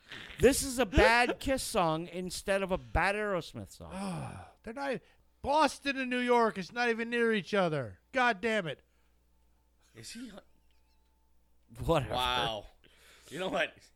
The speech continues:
Speaker 3: You better take that hat off and let your brain br-, breathe a little bit.
Speaker 1: Your brain is overheating in that
Speaker 3: Yes,
Speaker 1: hat.
Speaker 3: it is.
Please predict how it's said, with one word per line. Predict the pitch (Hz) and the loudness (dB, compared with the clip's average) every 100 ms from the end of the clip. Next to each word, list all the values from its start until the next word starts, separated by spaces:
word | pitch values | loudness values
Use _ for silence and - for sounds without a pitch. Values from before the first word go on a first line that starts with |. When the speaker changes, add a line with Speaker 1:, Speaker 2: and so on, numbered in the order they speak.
| _ | _
Speaker 3:
You | - 170 | -6 -4
better | 220 214 185 - _ - | -2 -2 -2 -6 _ -10
take | 202 190 | -8 -4
that | 202 202 | -2 0
hat | 180 190 180 | 2 0 2
off | 170 135 147 - - | 2 2 0 -4 -10
and | 147 160 | -6 -4
let | 170 175 | -4 -4
your | 160 | -4
brain | 143 131 170 156 147 | -4 -4 -4 -4 -4
br-, | 131 147 | -8 -10
breathe | 127 104 156 151 | -14 -10 -6 -6
a | 139 | -4
little | 123 110 | -6 -6
bit. | 98 104 139 160 | -8 -10 -10 -2
Speaker 1:
Your | 160 240 | 2 4
brain | 190 208 247 214 | 4 4 4 4
is | 170 165 | 2 2
overheating | 180 165 147 175 135 | 0 -2 -4 -4 -4
in | 123 | -4
that | 120 110 | -6 -4
Speaker 3:
Yes, | 160 - | -2 -2
Speaker 1:
hat. | 170 156 | -4 -4
Speaker 3:
it | |
is. | 117 107 - | -6 -8 -14